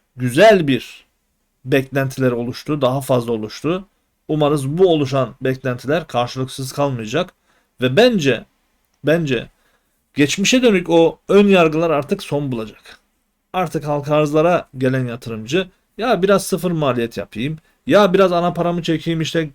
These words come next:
kazandığım kar içinde kalsın." diye düşünebilecek. Ki halka arz endeksine bakıyorsunuz değil mi? Belki de son bir yılın en fazla kazandıran endeksi halka arz endeksi oluyor arkadaşlar.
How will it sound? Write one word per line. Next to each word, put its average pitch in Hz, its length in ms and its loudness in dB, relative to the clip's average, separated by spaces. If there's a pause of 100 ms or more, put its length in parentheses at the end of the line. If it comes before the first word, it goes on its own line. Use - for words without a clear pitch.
kazandığım 160 480 0
kar 151 240 -2
içinde 151 360 -2
kalsın." 123 400 -6
diye 123 160 -2
düşünebilecek. 127 580 -6 (440)
Ki 190 320 2 (380)
halka 156 400 2
arz 180 500 -2 (1000)
endeksine 156 520 0
bakıyorsunuz 156 580 0
değil 214 100 -4
mi? 143 140 -8 (540)
Belki 165 360 4
de 185 120 4
son 180 580 0
bir 202 140 4
yılın 190 480 2
en 220 300 0
fazla 156 580 0
kazandıran 135 680 0
endeksi 180 640 -4 (160)
halka 139 320 -2
arz 160 160 2
endeksi 143 420 -2
oluyor 143 220 0
arkadaşlar. 139 580 -6